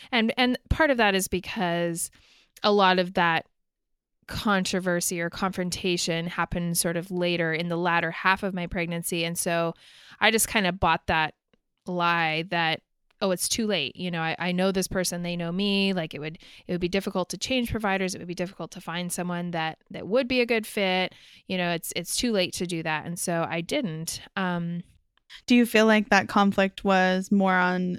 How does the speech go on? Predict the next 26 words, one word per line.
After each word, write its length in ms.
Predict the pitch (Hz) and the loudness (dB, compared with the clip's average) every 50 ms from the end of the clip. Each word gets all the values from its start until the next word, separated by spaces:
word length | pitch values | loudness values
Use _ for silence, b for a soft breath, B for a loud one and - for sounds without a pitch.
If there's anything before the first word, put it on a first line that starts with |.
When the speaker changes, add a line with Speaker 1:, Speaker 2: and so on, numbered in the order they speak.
| - - | -8 -8
Speaker 2:
the 160 | - 190 214 202 | 0 2 2 4
side 240 | - 190 185 180 | 6 6 6 6
of, 60 | 185 185 | 6 2
like, 180 | 180 190 - - | 2 0 0 2
what 200 | 202 196 180 170 | 4 4 4 4
you 120 | 190 185 | 4 4
wanted 300 | 180 185 185 180 180 175 - | 6 6 6 6 4 2 0
in 200 | - 185 180 180 | 0 0 0 2
labor 500 | 185 190 208 214 247 254 254 247 240 226 | 2 4 4 6 6 6 6 6 6 6
and 200 | 196 196 190 180 | 6 6 4 4
what 200 | 180 175 165 - - | 4 4 2 2 2
kind 140 | 190 185 | 0 0
of 100 | 175 - | 0 -2
care 220 | - - 226 240 262 | 2 4 4 4 6
you 140 | 277 285 269 | 4 4 4
wanted 380 | 277 277 277 277 269 269 247 | 4 4 6 6 6 6 4
and 100 | 208 185 | 4 2
what 100 | 170 - | 0 -2
kind 140 | - 190 175 | 0 0 0
of 60 | 175 | 0
li-, 300 | 170 180 - _ - 190 | 0 -2 -4 _ -10 -8
birth 320 | 190 - 196 214 233 - 269 | 0 4 4 4 4 4 4
you 60 | 269 | 6
wanted 220 | 269 262 269 240 | 6 6 6 6
to 60 | 262 247 | 4 4
have? 280 | 254 262 269 269 269 | 6 6 6 4 4